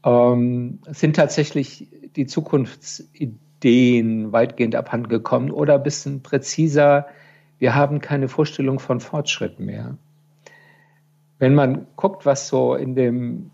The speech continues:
linksgrünen Milieu, äh, an Zukunft diskutiert wird,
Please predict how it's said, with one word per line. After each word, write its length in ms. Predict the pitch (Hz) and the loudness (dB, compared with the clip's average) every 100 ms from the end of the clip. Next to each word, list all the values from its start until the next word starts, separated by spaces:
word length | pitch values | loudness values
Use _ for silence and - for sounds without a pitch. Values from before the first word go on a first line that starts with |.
| 226 | -4
linksgrünen 640 | 139 170 202 - 139 139 | 0 2 0 -2 0 2
Milieu, 760 | 131 131 123 135 143 135 135 135 - _ | 2 2 4 4 4 4 4 0 -4 _
äh, 340 | 202 123 123 - - - _ _ - - _ - | 0 2 2 2 -6 -16 _ _ -20 -20 _ -2
an 180 | 143 127 | 0 0
Zukunft 560 | - 220 - 139 - | 0 0 0 -4 -4
diskutiert 580 | 123 - - - 180 - | -6 -6 -2 0 0 2
wird, 380 | 139 143 151 | 4 4 2